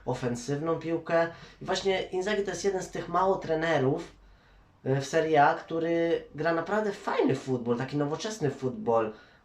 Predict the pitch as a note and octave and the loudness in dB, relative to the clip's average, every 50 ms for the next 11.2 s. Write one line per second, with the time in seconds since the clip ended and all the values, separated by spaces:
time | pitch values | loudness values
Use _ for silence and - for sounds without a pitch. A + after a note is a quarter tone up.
0 | - - - - - - - - _ _ _ _ _ - _ - - D#3 - - | -18 -18 -18 -18 -20 -20 -20 -20 _ _ _ _ _ -20 _ -6 -6 -6 -6 -6
1 | E3 E3 - F3 E3 - - D#3+ C#3 C#3 - G3 G3 G#3+ - - - - D3 D3 | -10 -10 -8 -6 -4 -4 -4 -4 -8 -4 -2 0 0 0 0 -2 -4 -2 0 0
2 | C#3+ C3 - - C3 B2+ B2+ A#2+ A2 F#2 - - F2 F2 F2 F#2+ - - B2 A2+ | -2 -2 -4 -4 0 2 2 2 2 -2 -6 -8 -12 -12 -12 -12 -6 -4 -4 -2
3 | - - - - - D#3+ D#3+ - - - D3+ D3 C#3+ C#3 - - C3 C#3 C3+ - | -2 -2 -2 0 0 -2 -2 -4 0 2 4 4 4 4 4 2 0 0 2 0
4 | C3 B2 - - A#2+ - - - - - C3+ C3+ C3 B2+ B2 A#2+ - - - B2 | -4 -4 -2 -4 -4 -4 -4 -8 -6 -4 -4 -2 0 -2 -2 -4 -6 -8 -2 0
5 | B2 B2+ B2+ - - B2 A#2 A#2+ A#2+ A#2 - - - - - - - _ D3 E3 | 0 0 -2 -4 -4 -2 0 0 0 -2 -4 -10 -16 -20 -20 -20 -6 _ 2 2
6 | G3 G3 G3+ F3+ F3 E3+ E3 - F#3 F#3 - F3 D#3 C#3 - D#3+ D#3 D#3 - D#3 | 2 2 2 -4 -4 -6 -4 -4 -4 -4 -2 -4 -4 -4 -2 -4 -6 -4 -4 0
7 | D#3+ D#3 - - - D3 D3 D3 C3+ C3 - - B2+ B2 B2 B2 B2 A#2+ A#2+ C#3 | 0 0 0 0 -4 -4 -2 0 -2 -2 -2 -2 0 0 0 0 0 0 2 2
8 | D3 D#3 C#3+ B2 A#2 - - - - D#3 D3+ - - - - B2 A#2 - - C#3 | 2 4 2 0 -2 -2 -4 -2 -2 -2 -2 -4 -14 -10 -8 -8 -8 -4 0 2
9 | C#3 C#3+ C#3+ C#3+ B2+ B2 C#3 C3+ C#3 C#3 B2+ A#2+ A2+ G#2 A2 C3+ D3+ E3+ - - | 2 2 2 2 0 0 -2 0 2 2 2 2 0 -2 -2 -2 -4 -4 -4 -12
10 | - - - _ - A#2+ A#2+ C3+ C3 B2+ C3 B2 B2 A#2 A#2+ A#2+ - - G2+ F#2 | -20 -20 -12 _ -4 2 2 2 4 2 2 0 0 0 0 -2 0 -2 -2 -2
11 | E2+ D#2+ C#2 - | -2 -4 -8 -10